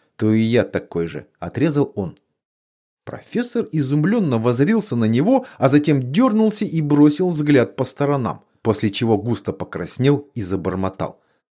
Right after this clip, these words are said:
"Э, нет, ты меня не так понял. Я, я, я просто хотел сказать, что большинство, ну, э, что, что многие, что у тебя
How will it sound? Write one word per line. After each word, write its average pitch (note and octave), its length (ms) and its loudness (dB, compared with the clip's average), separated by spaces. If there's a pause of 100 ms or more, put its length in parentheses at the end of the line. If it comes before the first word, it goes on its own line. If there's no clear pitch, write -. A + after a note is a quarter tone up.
(580)
"Э, B2 300 -2
нет, B2+ 880 -2
ты C3 400 -4
меня C#3+ 220 -2
не D#3 120 -2
так F3+ 220 -4
понял. B2 320 0
Я, C#3+ 320 -2 (280)
я, D3 300 0
я C#3+ 220 -2
просто F3+ 260 -6
хотел F3+ 240 -2
сказать, F#3 400 0
что - 200 -2
большинство, F3+ 720 -4 (220)
ну, F3+ 260 0
э, F#3 160 2 (160)
что, D#3+ 280 0
что F3+ 160 0
многие, F#3 420 4
что F3+ 260 2
у F#3 120 -2
тебя F#3+ 320 2